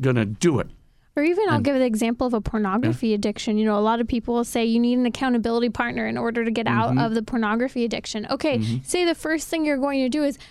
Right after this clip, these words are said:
Speaker 2: maybe you identify that person, and now when you look at porn, now you're going to just start mentioning it to them.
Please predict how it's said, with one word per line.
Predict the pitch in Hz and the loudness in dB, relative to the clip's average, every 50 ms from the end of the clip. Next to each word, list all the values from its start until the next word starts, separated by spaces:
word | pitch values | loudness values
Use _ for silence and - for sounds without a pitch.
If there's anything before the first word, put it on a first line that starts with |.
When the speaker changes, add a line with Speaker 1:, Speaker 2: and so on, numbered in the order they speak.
| - _ | -8 _
Speaker 2:
maybe | 240 240 247 269 294 277 311 | 0 0 2 2 2 0 0
you | 294 294 320 320 311 294 - - | 0 2 2 2 2 0 0 0
identify | 262 254 214 262 262 262 277 285 - 285 262 247 | -2 0 0 0 0 -2 -2 -2 -2 -2 0 0
that | 247 226 - 247 | -2 -2 -4 -4
person, | - 277 277 262 - - 269 240 | -4 -4 -4 -4 -4 -4 -2 -2
and | 240 - 247 240 | -2 -2 -2 0
now | 240 240 233 233 | 0 2 2 2
when | 233 226 240 240 254 262 | 2 2 2 2 2 2
you | 269 269 | 2 2
look | 269 269 269 269 - | 2 0 0 0 -2
at | 240 - 233 | -6 -6 -8
porn, | - - 254 254 247 240 233 220 - - | -8 -4 -2 -2 0 0 -2 -2 -2 -2
now | 233 226 233 214 220 | -2 -2 0 0 0
you're | 240 240 247 | 0 0 0
going | 233 247 247 240 | 0 0 -2 -2
to | 240 | -2
just | 214 240 226 - | -2 -4 -6 -6
start | - - 208 - 233 | -6 -6 -4 -2 -2
mentioning | 220 208 214 - - 226 196 - - | -2 -2 -4 -6 -6 -8 -8 -8 -10
it | - - _ | -14 -14 _
to | - - | -6 -6
them. | 233 - - - | -4 -4 -8 -10